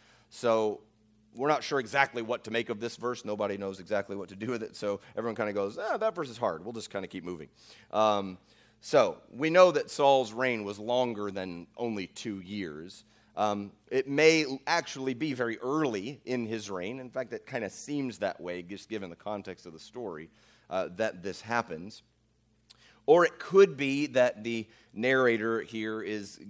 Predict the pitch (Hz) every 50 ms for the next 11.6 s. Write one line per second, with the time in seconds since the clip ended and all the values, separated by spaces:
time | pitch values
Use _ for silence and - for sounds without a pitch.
0 | 98 - - 110 110 104 - - 139 131 123 113 104 - - - 147 127 - 131
1 | 120 117 113 135 131 120 107 120 117 110 98 - - 135 135 135 123 - 101 98
2 | 98 98 90 95 95 - 107 - - 143 139 127 107 - - - - 160 139 120
3 | - - 95 80 73 - - 85 80 - - - 82 - - _ _ _ _ -
4 | 82 78 76 95 90 82 78 - 98 82 78 82 85 87 87 82 82 80 - -
5 | 113 101 92 90 90 90 87 85 87 85 80 78 - _ _ _ _ _ _ _
6 | _ - 120 107 82 - - _ _ _ _ _ _ _ _ _ - 120 131 127
7 | 123 123 - - - 113 107 98 87 85 113 104 95 - 85 80 78 - 76 80
8 | 87 85 82 - 69 - 65 - - - 92 117 110 - - - - - - -
9 | _ _ - 104 98 90 135 127 - 120 101 - _ _ _ _ _ _ _ -
10 | 104 - - 135 113 98 - - - - - - _ 98 98 95 90 87 - -
11 | 57 - 90 87 - - 87 92 104 98 - -